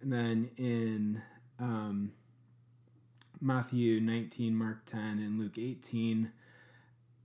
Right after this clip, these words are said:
um, Jesus, it's, it's kind of, I, I, I think it's a similar passage to what you mentioned, Jacob, but I'm not sure if it's quite the same one. But Jesus kind of affirms that, yeah, some of you, his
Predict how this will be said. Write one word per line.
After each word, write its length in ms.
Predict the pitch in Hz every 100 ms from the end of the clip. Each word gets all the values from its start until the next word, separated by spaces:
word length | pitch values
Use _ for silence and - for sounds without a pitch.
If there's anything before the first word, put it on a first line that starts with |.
| - - - - - -
um, 600 | 120 117 110 101 98 107 - - -
Jesus, 920 | - 127 123 120 113 110 - - - - - _ - _ - _ _ _ -
it's, 340 | 139 120 - -
it's 200 | 143 - - -
kind 240 | 233 214
of, 200 | 175 156 -
I, 180 | 143 - - _ _ _
I, 220 | 139 147 - 156
I 40 |
think 240 | 143 180
it's 280 | 160 127 -
a 40 | 135
similar 360 | 170 165 160
passage 380 | 165 156 160 139
to 100 | 139
what 100 | 123
you 320 | 120 135 139
mentioned, 480 | 143 147 - 156 147
Jacob, 380 | 156 151 160 135
but 100 | 123
I'm 260 | 120 117
not 180 | 120 113
sure 120 | -
if 80 | 117
it's 100 | 117
quite 220 | - 120
the 80 | 123
same 260 | - 135 139
one. 220 | 147 147
But 300 | 123 113 104 - -
Jesus 320 | 131 123 113
kind 180 | 131 123
of 80 |
affirms 400 | 120 - 117 117
that, 160 | 123 110
yeah, 240 | 135 135
some 300 | 117 131 123
of 100 | 120
you, 500 | 110 127 123 113 113 110
his 380 | 107 113 -